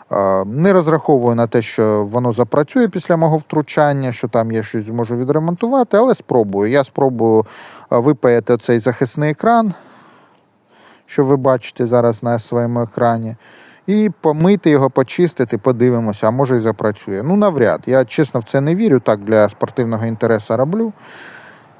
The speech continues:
І взагалі основна моя мета розбирати цей годинник, це щоб достати батарею. Може, батарея жива, та на поробки кудись піде. А так все, хана йому.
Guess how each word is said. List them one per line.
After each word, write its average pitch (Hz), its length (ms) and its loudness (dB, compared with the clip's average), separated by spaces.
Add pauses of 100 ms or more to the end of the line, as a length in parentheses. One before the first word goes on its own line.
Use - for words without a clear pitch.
(440)
І 165 180 4
взагалі 160 540 2
основна 143 380 2
моя 143 220 2
мета 147 280 0
розбирати 131 500 2
цей 123 180 0
годинник, 151 440 0
це - 120 -6
щоб 117 200 -4
достати 123 400 -2
батарею. 107 500 0
Може, 113 200 -4
батарея 113 480 2
жива, 131 340 2
та 104 240 0
на 107 120 -4
поробки 110 400 -4
кудись 101 380 -10
піде. 95 220 -10
А 98 80 -4
так 156 240 -2
все, 104 260 -4
хана 107 380 -4
йому. 92 260 -8